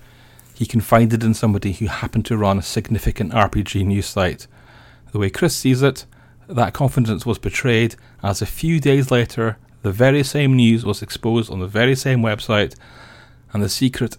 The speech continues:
about Wizards of the Coast plans for five E O G L came out. What a story. It was years later that Wizards of the Coast officially finished rolling out the O G L and working with One Bookshelf to set up the D Ms Guild.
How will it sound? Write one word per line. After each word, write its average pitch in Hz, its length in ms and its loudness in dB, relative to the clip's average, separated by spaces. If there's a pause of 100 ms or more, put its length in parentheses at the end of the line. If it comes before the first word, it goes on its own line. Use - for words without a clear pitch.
about 107 240 0
Wizards 113 340 0
of 110 80 0
the 113 80 0
Coast - 320 -4
plans 104 400 2
for 90 160 -4
five 110 400 0
E 101 220 0
O 101 120 -2
G 98 220 -4
L 95 160 -2
came 98 260 -4
out. 82 280 -6 (880)
What - 200 6
a 110 40 -6
story. 87 420 -2 (280)
It 104 200 -4
was 120 300 0 (160)
years 123 800 2 (140)
later 101 480 0 (280)
that 104 140 -4
Wizards 113 320 0
of 104 80 -2
the 101 80 0
Coast - 320 -2
officially 107 680 -2
finished 104 420 0
rolling 104 280 2
out 101 100 2
the 95 120 -2
O 95 120 0
G 101 180 -2
L 92 220 -2 (440)
and 104 120 -2
working 101 320 0
with 95 160 0
One 98 200 0
Bookshelf 95 560 -2 (180)
to 107 100 -10
set 98 300 -2
up 90 100 -2
the 95 80 -6
D 98 260 -2
Ms 92 140 -4
Guild. 90 300 -6